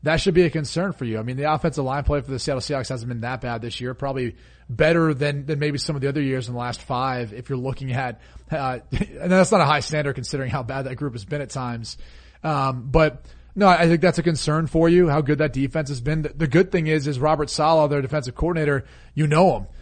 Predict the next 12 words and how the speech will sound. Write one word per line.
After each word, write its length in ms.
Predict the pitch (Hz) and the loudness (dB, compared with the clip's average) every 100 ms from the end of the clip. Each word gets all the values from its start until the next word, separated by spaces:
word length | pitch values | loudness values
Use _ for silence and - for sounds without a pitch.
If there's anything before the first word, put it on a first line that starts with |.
| - | -8
He 100 | 143 | -2
runs 180 | 175 143 | 0 0
the 60 | 151 | -2
exact 340 | 135 175 214 | 0 2 2
same 240 | 208 180 | 2 0
system 500 | - 190 180 - 175 | 0 0 2 2 0
that 240 | 156 156 147 | 2 0 2
Ken 220 | 180 160 | 0 2
Norton 260 | 160 214 151 | 2 0 0
runs 260 | 139 131 | -4 -2
there. 220 | 123 131 | -2 -2
So 300 | 131 160 139 | 0 0 0